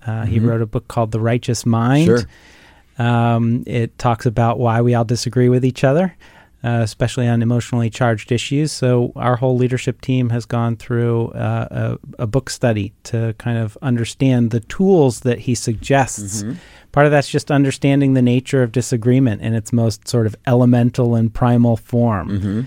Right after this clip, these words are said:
Speaker 1: You know, we, we're all sort of wired to think we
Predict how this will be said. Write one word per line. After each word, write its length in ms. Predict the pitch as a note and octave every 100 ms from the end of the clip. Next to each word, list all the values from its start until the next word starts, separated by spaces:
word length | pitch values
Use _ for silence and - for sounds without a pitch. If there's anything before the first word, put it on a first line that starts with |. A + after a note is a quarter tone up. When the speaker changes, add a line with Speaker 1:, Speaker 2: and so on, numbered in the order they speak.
| - _
Speaker 1:
You 120 | A#2 A2
know, 180 | A2+
we, 220 | A2+ A#2+ -
we're 220 | A#2+ A#2+
all 400 | B2 B2+ B2+ B2 - -
sort 240 | C3+ B2
of 60 | G#2+
wired 640 | A#2 A#2 B2 A#2 G#2+ G#2+
to 340 | A#2 A2+ A2 -
think 640 | _ _ - - B2 - B2
we 440 | A#2+ A#2+ A#2 A#2